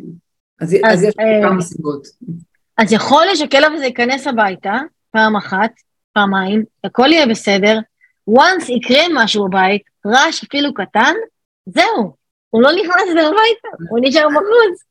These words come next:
Speaker 1: אני רוצה לה-, להגיד לפחות מהניסיון שלי, בכל אופן, יכול להיות שלך יש ניסיון נכון, ועוד רגע נסתנכרן.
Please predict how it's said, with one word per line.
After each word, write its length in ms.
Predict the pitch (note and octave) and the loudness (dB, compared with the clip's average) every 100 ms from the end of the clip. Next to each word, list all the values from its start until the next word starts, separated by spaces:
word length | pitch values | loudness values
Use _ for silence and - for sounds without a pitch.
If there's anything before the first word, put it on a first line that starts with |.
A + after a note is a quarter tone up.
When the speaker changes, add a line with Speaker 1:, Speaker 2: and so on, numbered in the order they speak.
| _ _ - | _ _ -2
Speaker 1:
אני 180 | F3+ F#3 | 0 2
רוצה 260 | E3+ F#3 | 0 0
לה-, 220 | G3 F#3 | 0 0
להגיד 340 | - D#3+ F3+ G3+ | 0 2 2 0
לפחות 280 | - G3+ G#3 | 0 -2 0
מהניסיון 540 | F#3+ E3+ E3+ E3 F3 | 0 0 0 0 0
שלי, 400 | E3+ C#3 E3+ - - - | -2 -2 -2 -4 -12 -12
בכל 240 | E3+ F#3+ | -6 -2
אופן, 320 | G3+ - A#3 G3+ | -2 -4 -4 -4
יכול 240 | E3+ D#3 | -6 -8
להיות 160 | D#3 - | -8 -10
שלך 720 | - - - - - D#3 E3 | -10 -10 -12 -14 -8 -6 -6
יש 80 | D#3+ | -8
ניסיון 240 | D3 D3+ | -8 -8
נכון, 300 | C#3+ F#3+ E3+ | -6 -4 -4
ועוד 140 | C#3+ | -4
רגע 200 | D#3 D#3 | -4 -2
נסתנכרן. 600 | D#3+ D#3 - C#3+ C#3+ - | -2 -2 -6 -14 -12 -14